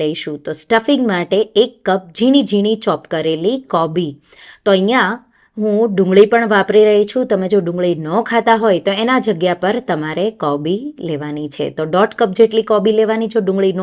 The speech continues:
લેવી હોય તો. અને અહીંયા મેં એક ડુંગળી ઝીણી ચોપ કરેલી, સાથે અડધો કપ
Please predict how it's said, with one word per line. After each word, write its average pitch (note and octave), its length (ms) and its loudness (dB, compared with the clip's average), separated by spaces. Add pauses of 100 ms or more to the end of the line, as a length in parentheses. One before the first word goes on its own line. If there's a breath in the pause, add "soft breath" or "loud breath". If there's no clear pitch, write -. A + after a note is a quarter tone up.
(160)
લેવી G3 260 0
હોય G#3 260 0
તો. C4+ 60 2 (560 loud breath)
અને F3 160 0 (260)
અહીંયા F#3 300 -2
મેં E3+ 100 -4 (160)
એક F#3+ 160 2
ડુંગળી F3+ 320 2 (140)
ઝીણી F3 260 -2
ચોપ D3+ 240 -2
કરેલી, F3 400 -2 (200)
સાથે E3 220 0 (140)
અડધો D3+ 300 0
કપ - 200 -2